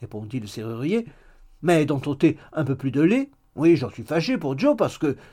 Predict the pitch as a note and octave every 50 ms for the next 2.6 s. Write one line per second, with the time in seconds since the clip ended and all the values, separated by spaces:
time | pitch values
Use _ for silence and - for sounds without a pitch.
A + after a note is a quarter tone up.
0 | - - _ _ B2 A2 B2 A#2+ A#2+ A2+ G2+ A#2 B2+ B2+ G#2+ A#2+ - E3 E3+ F3+
1 | A3+ B3+ B3+ A3 - - - - - - - - C3+ A2+ C3+ D#3+ D#3+ C#3+ C#3+ C#3+
2 | D3+ D3+ - C#3+ C3+ A#3 B3 A#3+ C4+ C#4 B3+